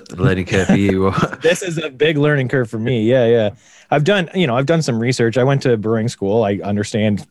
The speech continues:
Speaker 2: the science of fermentation, but, you know, there's, there's some things in there that I'm just like,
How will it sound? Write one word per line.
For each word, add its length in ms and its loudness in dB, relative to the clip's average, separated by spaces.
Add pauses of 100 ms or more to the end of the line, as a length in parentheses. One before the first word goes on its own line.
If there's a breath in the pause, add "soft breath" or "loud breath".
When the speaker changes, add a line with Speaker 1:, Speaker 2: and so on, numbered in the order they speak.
Speaker 2:
the 100 -8
science 420 -2
of 120 -2
fermentation, 720 0
but, 260 -2 (560 soft breath)
you 80 2
know, 100 4
there's, 260 2
there's 280 -2
some 180 -2
things 360 -2
in 80 0
there 200 0
that 140 -2
I'm 140 0
just 180 -4
like, 240 -6